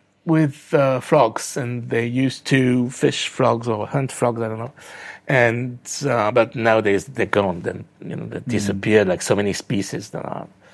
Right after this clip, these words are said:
Speaker 1: Um, probably because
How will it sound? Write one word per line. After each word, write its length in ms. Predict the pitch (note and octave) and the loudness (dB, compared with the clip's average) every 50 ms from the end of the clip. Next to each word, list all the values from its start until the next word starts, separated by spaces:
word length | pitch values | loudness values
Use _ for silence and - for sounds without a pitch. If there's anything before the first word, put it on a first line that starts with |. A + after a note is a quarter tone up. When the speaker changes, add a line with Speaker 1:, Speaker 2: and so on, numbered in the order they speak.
| - - - - - - - - - - _ _ _ | -20 -20 -20 -20 -20 -20 -20 -20 -20 -20 _ _ _
Speaker 1:
Um, 1300 | - B2+ B2 A#2 A2 G#2+ G2+ G#2 G#2+ G2+ A2+ A#2 A#2 - D#2 C#2 - - - - - - - - - - _ _ _ _ _ _ _ _ _ _ _ _ _ _ _ - | 4 6 6 6 6 4 2 2 0 -2 -4 -4 -6 -8 -8 -8 -10 -10 -10 -12 -12 -14 -14 -16 -18 -20 _ _ _ _ _ _ _ _ _ _ _ _ _ _ _ -18
probably 400 | _ - D#3 E3 F#3+ G#3 F3+ C3 | _ 2 4 6 6 4 4 4
because 320 | G#2 G2 - - A2 F#2 | 2 2 0 0 -2 -2